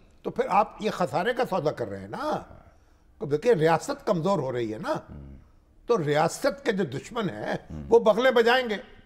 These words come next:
Speaker 2: बिल्कुल बजाएंगे।
Speaker 1: तो इसलिए आप, अब आप देखें, वो कह रहे हैं, "हमें," अब वो जो उठता है, ख्वाजा आसिफ साहब उठ खड़े हुए, दूसरे लो-, हम, वो हमारे, वो क्या है यहाँ, जावेद लतीफ़ साहब,
Speaker 2: मियाँ जावेद
Speaker 1: मियाँ
Speaker 2: लतीफ़।
Speaker 1: जावेद, "ओ भाई, हम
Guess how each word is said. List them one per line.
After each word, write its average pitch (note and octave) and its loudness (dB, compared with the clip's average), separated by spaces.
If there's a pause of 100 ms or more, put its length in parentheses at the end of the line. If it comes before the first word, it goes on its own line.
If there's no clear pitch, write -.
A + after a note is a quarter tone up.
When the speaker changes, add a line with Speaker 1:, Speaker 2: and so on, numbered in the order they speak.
Speaker 2:
बिल्कुल D#2 -10
बजाएंगे। F#2+ -6
Speaker 1:
तो - -10 (100)
इसलिए G3 -2
आप, F#3+ 4
अब F#3+ 4
आप G#3 6
देखें, D#3+ 0 (680)
वो E3 0
कह F3+ -2
रहे F3+ 2
हैं, F#3 -8 (220)
"हमें," C4+ -4 (220)
अब G3+ 2
वो G#3+ 2
जो F3 0
उठता A3 4
है, D#3+ 0 (640)
ख्वाजा F3 4
आसिफ F3+ 0
साहब F3+ -2
उठ E3 -6
खड़े E3+ -4
हुए, E3 -6 (720)
दूसरे E3+ 0
लो-, - -6
हम, A#3 2 (260)
वो D#3 2
हमारे, F#3+ 4
वो F#3 2
क्या F#3+ -2
है C3 -6 (720)
यहाँ, A#2 -8 (180)
जावेद C#3+ -2
लतीफ़ D#3+ -4
साहब, D3+ -8
Speaker 2:
मियाँ A#2+ -2
जावेद F#2 -4
Speaker 1:
मियाँ C3+ -4
Speaker 2:
लतीफ़। - -10
Speaker 1:
जावेद, C#3 -4 (520)
"ओ E3+ 0
भाई, B3 6
हम G3+ 4